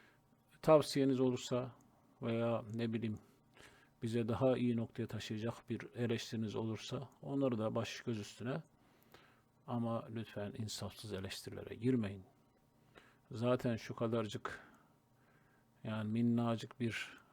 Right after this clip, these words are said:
moralle gidiyoruz. Sağ olsun öğrencilerimiz her zaman bize moral veriyorlar ama, e, yani dediğim gibi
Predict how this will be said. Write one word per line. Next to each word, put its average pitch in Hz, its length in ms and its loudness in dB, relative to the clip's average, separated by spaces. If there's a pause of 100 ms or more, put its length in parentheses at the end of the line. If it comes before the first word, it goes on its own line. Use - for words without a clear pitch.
moralle 120 520 4
gidiyoruz. 98 720 -8 (100)
Sağ - 220 -4
olsun 117 300 2
öğrencilerimiz 113 640 -2
her 110 120 -2
zaman 107 320 -6 (760)
bize 110 180 -4
moral 110 400 2
veriyorlar 151 400 2
ama, 156 260 -2 (1500)
e, 117 160 -10 (160)
yani 131 500 0 (280)
dediğim 180 240 4
gibi 120 200 4